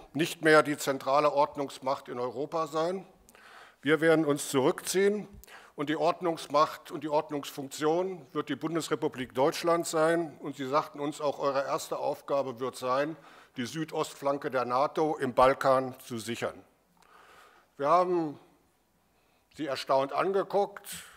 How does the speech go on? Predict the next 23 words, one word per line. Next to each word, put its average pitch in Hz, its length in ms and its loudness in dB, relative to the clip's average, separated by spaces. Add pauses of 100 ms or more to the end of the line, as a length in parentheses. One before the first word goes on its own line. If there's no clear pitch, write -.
haben 131 180 2
natürlich 135 440 0
heftig 147 400 0
widersprochen. 185 760 -2 (960)
Allerdings 151 580 4
dann 147 520 2 (220)
mit 151 140 0
dem 139 140 2
Kosovo-Krieg 156 760 -2
ist 151 160 -12
genau 147 300 0
dieses 139 400 -6
Szenario, 131 600 -2
das 123 180 -6
uns 123 180 -14
damals 131 480 -2
vorgestellt 123 680 -8
wurde, 117 300 -6
eingetreten. 104 720 -10 (380)
Übrigens 143 440 -4
ist - 180 -10
keines, 135 600 -4
äh, 123 240 -4